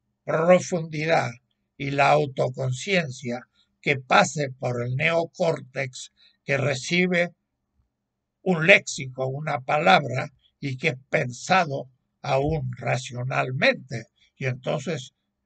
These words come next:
logra pasar a un grado de complejidad mayor que lo que acontece en un animal. Sienten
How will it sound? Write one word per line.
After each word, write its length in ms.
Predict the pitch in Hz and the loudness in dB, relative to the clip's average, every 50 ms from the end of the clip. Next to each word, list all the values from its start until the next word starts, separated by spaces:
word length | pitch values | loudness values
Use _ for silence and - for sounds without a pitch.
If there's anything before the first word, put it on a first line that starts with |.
| _ 135 | _ -4
logra 500 | 135 143 156 151 151 143 135 135 135 135 | 0 2 4 4 4 2 0 -2 -2 -4
pasar 500 | 131 127 127 123 131 - 135 147 151 147 | -4 -6 -6 -6 -6 -4 -2 -2 0 0
a 140 | 143 139 139 | 0 0 0
un 360 | 139 143 143 143 143 143 139 | -2 -4 -8 -10 -10 -10 -8
grado 460 | 131 135 143 143 143 151 156 143 131 | -4 0 2 4 4 4 4 2 0
de 180 | 127 127 131 127 | -2 -2 -2 -4
complejidad 880 | 127 135 131 127 127 127 127 131 123 123 127 - 131 135 143 139 143 147 - _ _ _ _ _ _ _ - | -4 -6 -6 -6 -6 -6 -6 -6 -6 -6 -6 -8 -6 -4 -4 -4 -4 -6 -10 _ _ _ _ _ _ _ -14
mayor 720 | 127 127 131 135 135 120 143 160 160 139 123 - - - - _ _ _ _ _ _ _ _ | -6 -4 -2 -2 0 2 4 4 4 4 2 0 -6 -12 -16 _ _ _ _ _ _ _ _
que 160 | _ - 135 | _ -4 -2
lo 200 | 135 131 131 127 127 - | 0 2 0 0 -2 -4
que 80 | - 123 | -6 -4
acontece 840 | 127 127 127 113 117 113 117 120 - 139 135 131 127 - 123 123 120 | -4 -4 -4 -8 -12 -12 -10 -8 -8 -6 -6 -6 -6 -8 -8 -8 -8
en 120 | 113 117 | -8 -8
un 260 | 120 127 127 123 131 - - _ - | -6 -6 -6 -6 -8 -12 -18 _ -12
animal. 760 | 156 135 127 117 123 131 151 214 233 190 139 117 - - _ _ _ _ _ _ _ _ _ _ _ _ _ _ _ _ _ _ _ _ _ _ _ _ _ _ _ | -10 -8 -8 -6 -6 -2 2 4 4 4 4 2 -2 -10 _ _ _ _ _ _ _ _ _ _ _ _ _ _ _ _ _ _ _ _ _ _ _ _ _ _ _
Sienten 880 | - - - - 226 262 254 196 156 139 - - 131 123 117 123 - | -10 -4 2 4 6 6 6 4 2 -4 -8 -6 -6 -6 -6 -8 -12